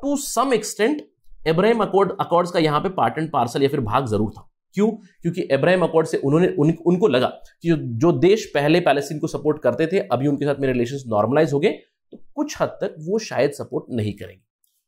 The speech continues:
And to some extent there was a grain of truth in this also, क्योंकि जब इंसिडेंट चल रहे थे अल अक्सा में, शेख जरा में,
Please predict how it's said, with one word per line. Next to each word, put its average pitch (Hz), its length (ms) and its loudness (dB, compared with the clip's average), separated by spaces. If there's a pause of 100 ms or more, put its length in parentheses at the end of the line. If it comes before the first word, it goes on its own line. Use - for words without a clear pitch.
(400)
And 240 100 -4 (320)
to - 240 -6
some 240 140 0
extent 220 360 0
there 185 180 2
was 214 80 4 (520)
a 135 60 -2
grain 170 180 4
of 196 60 0
truth 165 260 -2
in 190 100 2
this 117 200 0
also, - 280 -10 (400)
क्योंकि 165 200 -4
जब 175 320 0 (260)
इंसिडेंट 147 400 0
चल 156 220 0
रहे 151 120 2
थे 147 80 0
अल 127 260 0
अक्सा 120 300 -4
में, 120 200 -10
शेख 123 280 -4
जरा 110 280 -2
में, 120 120 -6